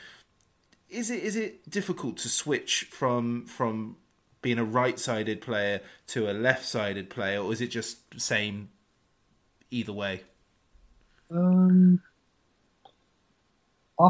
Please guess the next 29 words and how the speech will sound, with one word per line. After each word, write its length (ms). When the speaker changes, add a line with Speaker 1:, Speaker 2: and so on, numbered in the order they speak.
Speaker 2:
find 180
it 60
quite 260
similar 400
in 80
ways. 440
Um, 520
apart 360
from 200
when 120
you 80
get 140
to 80
the 100
end, 260
maybe 280
one 160
you 80
cross 220
with 80
your 80
left 220
and 80
one 180
you 80
cross 220
with 100
your 100
right. 340